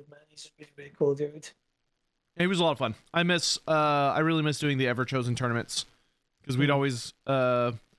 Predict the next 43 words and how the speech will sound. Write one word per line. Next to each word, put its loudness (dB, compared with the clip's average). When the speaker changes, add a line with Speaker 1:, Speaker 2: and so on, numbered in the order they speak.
Speaker 2:
<laughs> 2
we'd -2
go 2
over 0
there, 2
and, 2
uh, 4
he 2
was 0
kind 0
of -4
one 0
of -2
two -2
people 0
that 2
was -6
responsible -2
for -2
manhandling 0
us 0
and -2
make -2
sure -2
we 2
didn't -2
blow 0
stuff -4
up. -2
And 0
they, 2
uh, 0
it 2
was, 0
it -2
was 2
always 0
a 0
lot 0
of -4
fun. -2
Speaker 1:
That's, 6
um, 12